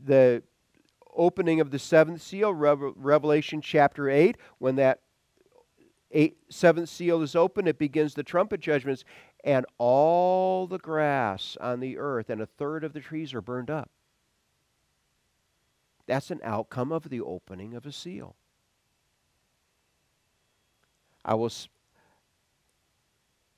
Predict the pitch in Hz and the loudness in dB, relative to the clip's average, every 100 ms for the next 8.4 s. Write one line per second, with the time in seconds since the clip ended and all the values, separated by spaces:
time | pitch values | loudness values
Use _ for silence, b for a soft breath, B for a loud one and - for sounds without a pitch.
0 | _ _ _ _ _ _ _ _ _ _ | _ _ _ _ _ _ _ _ _ _
1 | _ _ _ _ _ _ _ _ _ _ | _ _ _ _ _ _ _ _ _ _
2 | _ _ _ _ - 135 131 - 117 107 | _ _ _ _ -6 -4 -4 -6 -8 -8
3 | - 135 135 131 131 135 143 123 127 135 | -6 -4 -2 -4 -4 -6 -6 -8 -4 -4
4 | 139 165 190 - 117 - 131 123 113 110 | -4 -8 -8 -8 -10 -4 -2 0 -2 -8
5 | - 123 143 151 - 113 110 113 120 127 | -4 -2 -2 -8 -4 -4 -2 -4 -6 -10
6 | 120 110 113 113 143 143 120 117 117 156 | -12 -6 0 2 0 4 4 4 4 2
7 | 123 113 110 110 120 120 110 117 110 - | 2 -2 -4 -8 -10 -12 -4 -2 -2 -2
8 | 113 107 104 | -2 2 0